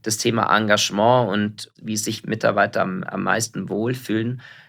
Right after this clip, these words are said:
höher ist bei denen, die öfter im Büro sind. Das heißt, es gab auch wieder einen Shift, dass Mitarbeiter sagen, Ich will die Flexibilität, die ich gewonnen hab, die möchte ich nicht vermissen. Ich will aber auch genügend Struktur im Office oder im Zusammensein mit meinen Kollegen und Kolleginnen,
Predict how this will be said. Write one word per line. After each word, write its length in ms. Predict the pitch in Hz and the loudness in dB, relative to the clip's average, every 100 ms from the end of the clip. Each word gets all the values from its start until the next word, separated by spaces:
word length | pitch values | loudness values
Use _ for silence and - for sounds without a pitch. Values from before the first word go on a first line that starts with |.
| _ | _
höher 580 | - 113 123 135 131 - | -12 2 6 8 8 6
ist 220 | 135 143 | 0 -2
bei 160 | - 101 | 2 2
denen, 340 | 98 107 113 | 2 0 0
die 180 | 107 - | -2 0
öfter 340 | 131 127 - - | 0 2 0 0
im 140 | 92 | 0
Büro 280 | 92 90 90 | -2 0 -2
sind. 200 | - 92 | -4 -4
Das 140 | 95 | 0
heißt, 180 | 110 117 | 2 2
es 60 | - | 2
gab 200 | 117 120 | 2 2
auch 160 | 120 | -4
wieder 160 | 113 95 | -2 -2
einen 100 | 101 | 0
Shift, 400 | - 147 151 - - - - | 0 0 0 -10 -20 -20 -4
dass 180 | 123 117 | -2 2
Mitarbeiter 440 | 123 123 110 110 | 4 6 6 4
sagen, 260 | 113 117 107 | 2 4 4
Ich 140 | 107 | 2
will 140 | 123 123 | 0 0
die 100 | 117 | 0
Flexibilität, 920 | 104 107 - 101 101 101 - 180 180 | 2 2 2 -2 -2 0 4 4 2
die 60 | |
ich 100 | 120 | -2
gewonnen 420 | - 101 107 123 107 | 0 0 2 2 2
hab, 220 | 92 - - - - - | 0 -2 -16 -20 -14 0
die 60 | |
möchte 260 | 113 113 113 | 2 4 2
ich 140 | 110 | -2
nicht 260 | 110 110 - | 0 -2 0
vermissen. 720 | - 110 165 - 113 135 202 - - _ | 2 2 2 2 0 0 -2 -10 -20 _
Ich 180 | 131 - | -8 2
will 160 | 120 | 6
aber 220 | 107 104 - | 6 6 6
auch 340 | 127 160 - - - _ _ | 6 4 0 -10 -20 _ _
genügend 460 | - 120 143 151 165 | -2 2 2 4 2
Struktur 960 | - 120 127 - - 135 147 143 127 - | 0 -2 -2 -4 -4 4 6 6 4 2
im 220 | 139 147 | 4 4
Office 480 | - 131 - 127 - | 4 2 2 -2 0
oder 260 | 107 104 | 4 4
im 180 | 117 143 | 4 -2
Zusammensein 760 | 135 - 113 117 127 110 110 110 | 0 4 4 4 2 2 2 0
mit 160 | - | -2
meinen 240 | 101 98 104 | 0 0 -2
Kollegen 380 | 101 101 120 | -4 -2 -2
und 120 | 110 - | -4 -2
Kolleginnen, 600 | 98 98 107 120 127 | -2 0 0 0 -2